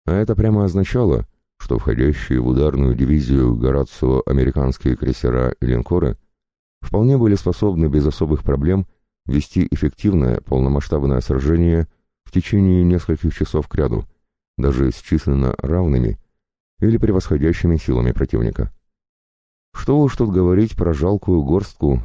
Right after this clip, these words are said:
наспех сколоченных из остатков былой роскоши имперских дредноутов, которые Дюссен планировал буквально растереть в космическую пыль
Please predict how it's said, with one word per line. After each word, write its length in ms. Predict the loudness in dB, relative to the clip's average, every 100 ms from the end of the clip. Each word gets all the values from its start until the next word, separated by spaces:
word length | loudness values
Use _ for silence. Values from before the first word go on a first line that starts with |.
| -4
наспех 440 | -2 -2 0 -2
сколоченных 680 | -2 -2 0 0 0 -2 -2
из 200 | -4 -2 -2
остатков 540 | -2 -4 -2 0 0
былой 280 | 2 2 2
роскоши 580 | 0 -2 -4 -2 -2 0
имперских 560 | 0 0 -2 -2 -2 -2
дредноутов, 640 | -2 -2 0 0 -2 -6 -8 _ _ _ _ -8
которые 380 | -2 2 2 2
Дюссен 440 | 0 0 0 0
планировал 500 | 0 0 2 2 2
буквально 560 | 0 0 0 0 0 -2
растереть 500 | -2 -2 0 0 0
в 40 | -2
космическую 640 | -4 -2 -2 -4 0 -2
пыль 260 | 0 -2